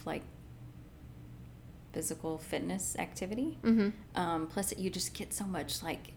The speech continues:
Speaker 1: it's also therapy,
Speaker 2: Yeah.
Speaker 1: you know?
Speaker 2: <laughs>
Speaker 1: Um, so I love that. Um, I shave my face.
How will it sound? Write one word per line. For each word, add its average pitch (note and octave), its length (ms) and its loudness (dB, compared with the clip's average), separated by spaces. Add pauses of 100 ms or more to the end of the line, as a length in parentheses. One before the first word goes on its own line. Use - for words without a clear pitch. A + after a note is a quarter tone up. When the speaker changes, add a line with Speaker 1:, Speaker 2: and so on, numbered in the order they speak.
Speaker 1:
it's F#3+ 120 -2
also B3+ 240 4
therapy, - 600 0
Speaker 2:
Yeah. - 320 12
Speaker 1:
you F3 60 8
know? E3 380 10
Speaker 2:
<laughs> E4+ 120 8 (240)
Speaker 1:
Um, F3 600 10 (1000)
so G3 1040 4
I - 120 2
love F#3 260 4
that. F3+ 380 4 (120)
Um, F3+ 800 2 (2250)
I - 20 0
shave F3+ 300 4
my G3 120 4
face. - 800 0